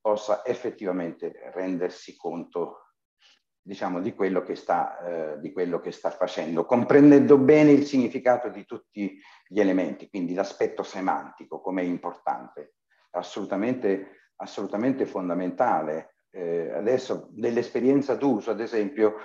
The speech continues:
noi ved-, osserviamo spesso che ci sono molte, molte app, eh, quindi parliamo di ambito mobile, molte app dove quando si, ci si muove con lo screen reader, si naviga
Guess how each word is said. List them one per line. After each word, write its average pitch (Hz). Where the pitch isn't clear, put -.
noi 143
ved-, 120
osserviamo 123
spesso -
che -
ci -
sono 117
molte, 123
molte 127
app, 117
eh, 92
quindi 101
parliamo 95
di 92
ambito 98
mobile, 98
molte 139
app 120
dove 117
quando 139
si, 139
ci -
si 131
muove 127
con 107
lo 113
screen 110
reader, 120
si -
naviga 110